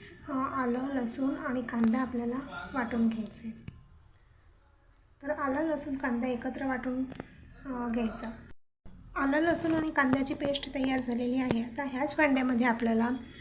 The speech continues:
जे टमाटे आपण घेतले त्यांना बारीक चिरून घ्यायचे आणि ते मिक्सरच्या भांड्यामध्ये घालून त्यांची पण आपल्याला पेस्ट करून घ्यायची आहे. तर टमाट्याची पेस्ट पण आपली झालेली आहे. आता कढईमध्ये तेल गरम करून घ्यायचं आहे. तर इथे मी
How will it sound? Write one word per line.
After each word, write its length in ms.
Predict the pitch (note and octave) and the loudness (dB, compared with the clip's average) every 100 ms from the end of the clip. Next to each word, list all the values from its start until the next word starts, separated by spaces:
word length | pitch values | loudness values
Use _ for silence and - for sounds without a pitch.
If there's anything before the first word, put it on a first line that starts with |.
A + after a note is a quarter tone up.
| - - - - | -16 -16 -16 -8
जे 140 | - B3 | -4 0
टमाटे 320 | A3+ A#3 C4 | 4 4 4
आपण 280 | C#4 C#4 C#4 | 2 2 2
घेतले 200 | C4+ C#4 | 2 2
त्यांना 300 | - C4 B3 | -2 0 0
बारीक 300 | B3 A#3+ C4 | 2 2 0
चिरून 340 | - C#4 C#4 C4 | 0 -2 0 2
घ्यायचे 300 | B3 A#3 C#4 | 0 0 -2
आणि 280 | D4 B3+ | 0 0
ते 380 | B3 C#4 D4 - - - - - - - | 0 0 -2 -2 -14 -18 -18 -20 -20 -4
मिक्सरच्या 460 | B3+ C4 C#4 B3 B3+ | 0 2 2 0 0
भांड्यामध्ये 480 | B3+ A#3 A#3+ A#3+ B3+ | 2 2 2 4 4
घालून 260 | B3+ A#3+ | 2 0
त्यांची 380 | C#4+ C4 A#3 C4 | 0 2 2 0
पण 160 | C4 C#4 | 0 0
आपल्याला 340 | B3+ B3+ B3+ | 0 0 0
पेस्ट 380 | C4 B3+ A#3 - | 0 0 -2 -4
करून 220 | A#3 A3+ | 0 0
घ्यायची 460 | A3 G#3 - A3+ A3+ | 0 -2 -4 -4 -4
आहे. 100 | - - - - - - - - - - | -6 -14 -18 -20 -20 -20 -20 -20 -20 -12
तर 60 | C4+ | -2
टमाट्याची 480 | C4+ C4 C#4+ D4 D#4+ | 0 2 2 0 0
पेस्ट 360 | D4+ C#4+ C#4 D4+ | 2 2 2 -2
पण 120 | C#4+ | 0
आपली 240 | C4+ C#4 C#4 - | 0 -2 -4 -2
झालेली 360 | B3 A#3+ B3+ C4+ | 0 2 2 2
आहे. 240 | A#3 A#3 | 2 2
आता 240 | A3+ D4 D#4 - - - - - - - - - - C4+ | 0 0 0 -2 -6 -10 -20 -20 -20 -20 -20 -20 -8 2
कढईमध्ये 520 | B3+ C4 C4+ B3+ C#4+ | 4 6 4 4 4
तेल 240 | C#4+ C4 | 4 2
गरम 320 | C4+ C4 B3 | 4 2 0
करून 280 | A#3+ A#3+ A3+ | -2 2 2
घ्यायचं 380 | A3 A3 - A3+ | 2 -2 -4 -6
आहे. 280 | A3 - - | -6 -6 -4
तर 100 | C#4+ | -2
इथे 280 | C4 - B3+ | -2 -2 0
मी 160 | C4 | 0